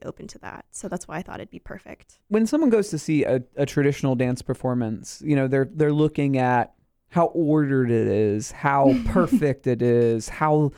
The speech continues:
Speaker 2: the lines are right, and those
Speaker 3: Mm-hmm.
Speaker 2: kinds of things. Um, there's a special kind of beauty in what you're doing. What
Speaker 3: Mm-hmm.
Speaker 2: do you, where, where do you find the beauty? Where does the beauty emerge in what we see and what you put on stage?
Speaker 3: Some of the things that you don't see is that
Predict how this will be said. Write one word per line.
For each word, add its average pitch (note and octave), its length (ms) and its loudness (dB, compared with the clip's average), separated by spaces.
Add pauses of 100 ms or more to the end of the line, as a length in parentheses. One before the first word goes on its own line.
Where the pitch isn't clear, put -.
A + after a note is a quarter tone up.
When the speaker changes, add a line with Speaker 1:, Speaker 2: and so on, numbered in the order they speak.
(240)
Speaker 2:
the D#3 140 4
lines C#3+ 720 2
are A#2+ 240 2
right, A2 560 0
and C#3+ 180 0
those D#3+ 240 0
Speaker 3:
Mm-hmm. G3 120 -6
Speaker 2:
kinds B2 220 -2
of A2 120 -4
things. A2 480 -6 (400)
Um, D3+ 400 0 (160)
there's F3+ 500 2
a E3 60 2
special F3+ 440 -2
kind D#3 440 -2
of B2 160 -4
beauty C3+ 480 0
in A#2 160 -2
what A2 160 -2
you're A2+ 140 -2
doing. A2 580 -2
What D#3 300 0
Speaker 3:
Mm-hmm. F#3 40 -14
Speaker 2:
do G3 100 -2
you, F3+ 340 -2
where, D3 220 0
where D3 300 0
do D#3 80 -4
you D#3+ 140 2
find C3 640 0
the B2+ 140 -2
beauty? A#2+ 360 2
Where B2 180 2
does D3+ 160 -2
the C#3+ 120 -2
beauty B2+ 520 0
emerge A2+ 680 0
in A2+ 100 0
what A2 160 -4
we A2 80 0
see A2 240 -4
and A2 100 0
what G2+ 120 -4
you A#2 80 -4
put A2 160 -4
on G#2 100 -2
stage? - 500 -8 (240)
Speaker 3:
Some C#4+ 240 -2
of D#4 60 0
the E4+ 80 2
things B3+ 220 4
that A#3 100 -2
you A3+ 120 2
don't G#3 280 -4
see B3+ 240 0
is B3 160 2
that G#3+ 260 -2